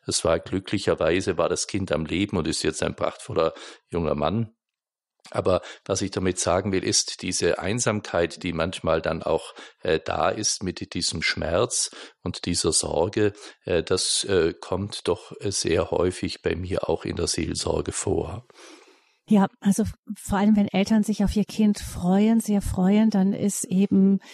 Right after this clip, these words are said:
Speaker 2: die Diagnose und entweder, dass es Blutungen einsetzen oder Bauchkrämpfe oder, und dann der Arzt sagt, das Kind lebt nicht mehr, das ist für die Eltern oft ein ganz, ganz schwerer Moment. Was haben Sie erlebt? Was löst das aus, Pater Hubertus?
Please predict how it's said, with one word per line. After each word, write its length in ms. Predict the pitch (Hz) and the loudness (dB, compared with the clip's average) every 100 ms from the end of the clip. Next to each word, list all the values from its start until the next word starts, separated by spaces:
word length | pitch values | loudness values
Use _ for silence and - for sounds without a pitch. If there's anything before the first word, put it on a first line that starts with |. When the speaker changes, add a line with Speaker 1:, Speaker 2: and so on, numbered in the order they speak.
| - - - - | -18 -18 -20 -2
Speaker 2:
die 120 | 214 | 0
Diagnose 920 | 202 202 196 190 190 208 226 220 208 190 | 4 4 4 4 4 6 4 4 4 2
und 80 | |
entweder, 320 | - 190 208 190 | 0 0 2 4
dass 160 | 196 | 2
es 140 | 214 - | 0 2
Blutungen 460 | 208 214 220 202 | 2 4 4 4
einsetzen 920 | - 190 196 190 - - 196 196 190 | 4 4 4 4 0 2 4 6 6
oder 480 | - 196 196 185 185 | 4 2 4 4 4
Bauchkrämpfe 600 | - 180 - - 196 202 180 | 4 0 0 -2 0 2 2
oder, 260 | 185 190 | 2 2
und 140 | - 190 | 2 2
dann 140 | 196 | 4
der 140 | 185 | 4
Arzt 280 | - 185 - | 2 0 0
sagt, 240 | 202 185 196 | -2 0 0
das 140 | 180 | -2
Kind 280 | - 202 - | 2 2 4
lebt 300 | 185 208 - | 2 2 2
nicht 240 | 202 - | -2 2
mehr, 260 | 202 196 202 | 2 4 4
das 200 | 202 - | 2 0
ist 180 | - - - - - - - | -8 -8 -16 -18 -16 -16 -16
für 200 | - 220 | 0 0
die 140 | 196 | 2
Eltern 320 | - 190 - 208 | 0 2 2 2
oft 260 | - - | 0 2
ein 140 | 208 202 | 2 4
ganz, 300 | 185 226 - | 4 2 4
ganz 200 | 196 - | 2 2
schwerer 520 | - 180 202 214 208 | 0 4 4 6 6
Moment. 640 | 202 185 180 202 240 254 | 6 6 6 6 4 2
Was 220 | - 214 202 | -2 -2 0
haben 180 | 214 | 2
Sie 160 | 233 226 | 2 2
erlebt? 380 | 208 214 262 - | 2 4 2 2
Was 200 | - 208 | 0 2
löst 320 | 208 226 220 - | 4 4 4 0
das 180 | 196 | -2
aus, 460 | - - 240 269 - | -2 0 4 2 2
Pater 280 | - 170 175 | 0 4 4
Hubertus? 640 | 180 165 175 175 170 - | 4 4 4 2 0 -4